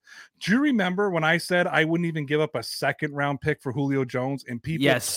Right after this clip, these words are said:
Speaker 1: tore me to shreds, to
Speaker 2: Yes.
Speaker 1: shreds, how horrible Julio, or how horrible I was, that, "Oh, if we gave up a second for Mohamed Sanu." I think the Patriots got more out of Mohamed Sanu than the Titans have gotten out of Julio Jones.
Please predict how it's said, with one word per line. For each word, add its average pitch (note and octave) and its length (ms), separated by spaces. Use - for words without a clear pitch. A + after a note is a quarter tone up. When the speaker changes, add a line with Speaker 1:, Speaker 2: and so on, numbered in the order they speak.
Speaker 1:
tore D#3+ 160
me D#3 160
to C#3+ 120
shreds, C#3+ 800
to - 300
Speaker 2:
Yes. C#3 240
Speaker 1:
shreds, D#3+ 920
how D#3 200
horrible D#3+ 640
Julio, D#3+ 460
or D3+ 180
how D#3 220
horrible D#3 440
I D#3+ 80
was, E3 360
that, D#3 160
"Oh, D#3+ 120
if D3 80
we D3 60
gave E3 180
up D#3 120
a C#3+ 40
second E3+ 360
for D3+ 100
Mohamed D3 380
Sanu." C#3+ 440
I G#3+ 120
think C4+ 200
the F#3 80
Patriots G#3+ 440
got E3+ 200
more F3+ 180
out E3+ 60
of D#3+ 80
Mohamed D#3+ 360
Sanu E3+ 320
than E3+ 100
the C#3+ 100
Titans F3 340
have C3+ 140
gotten C#3 320
out C3+ 140
of A#2+ 120
Julio C#3+ 320
Jones. A#2+ 560